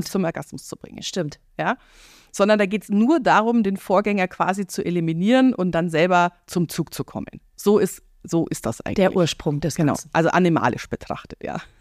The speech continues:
Speaker 1: <laughs>
Speaker 2: Wobei Männer schon auf, auf rein raus stehen, oder? Dass dadurch, dass,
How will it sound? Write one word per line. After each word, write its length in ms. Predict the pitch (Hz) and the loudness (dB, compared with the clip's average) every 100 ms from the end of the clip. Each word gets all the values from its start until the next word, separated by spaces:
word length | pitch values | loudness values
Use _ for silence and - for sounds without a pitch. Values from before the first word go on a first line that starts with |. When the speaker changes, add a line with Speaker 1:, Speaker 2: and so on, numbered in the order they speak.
| - | -20
Speaker 1:
<laughs> 140 | 180 - 196 - - - - - - _ - - - _ _ _ - - - - | -20 -16 -16 -16 -18 -20 -20 -20 -20 _ -14 -14 -20 _ _ _ -20 -20 -10 -2
Speaker 2:
Wobei 300 | 254 254 240 | 2 4 4
Männer 240 | 240 269 | 2 2
schon 240 | 254 254 | 2 0
auf, 240 | 240 226 - | 2 0 -4
auf 400 | - 233 - - | -2 -2 -2 -2
rein 180 | 214 214 | 0 0
raus 360 | 202 202 - | 0 -2 -4
stehen, 440 | - - 214 170 143 | -8 -4 -2 -2 -4
oder? 280 | 160 240 | -2 0
Dass 180 | 240 220 | -2 0
dadurch, 320 | 185 180 208 | 0 2 0
dass, 260 | - 196 | -2 -4